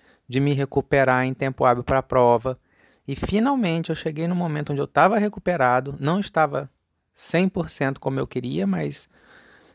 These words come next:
estava bem, dentro das minhas limitações, onde eu pude chegar, veio essa notícia do cancelamento.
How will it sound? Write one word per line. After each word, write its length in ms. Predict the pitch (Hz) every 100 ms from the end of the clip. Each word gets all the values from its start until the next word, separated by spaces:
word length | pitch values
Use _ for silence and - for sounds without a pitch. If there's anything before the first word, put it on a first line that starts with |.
| _
estava 800 | - - 135 135 135 127 123 107 127 - _ _ _ _
bem, 540 | 123 120 131 135 175 196 _ -
dentro 400 | 127 131 156 151
das 180 | 135 127
minhas 280 | 131 131 127
limitações, 680 | 120 120 117 117 - 123
onde 140 | 127 123
eu 80 | 123
pude 240 | 123 120
chegar, 460 | - 151 135 151 196 _ _ _ _ _ _ _ _ _ _ _ -
veio 220 | 143 151
essa 160 | 151 156
notícia 360 | 156 - 143
do 120 | 143
cancelamento. 840 | 139 151 - 147 160 127 104 -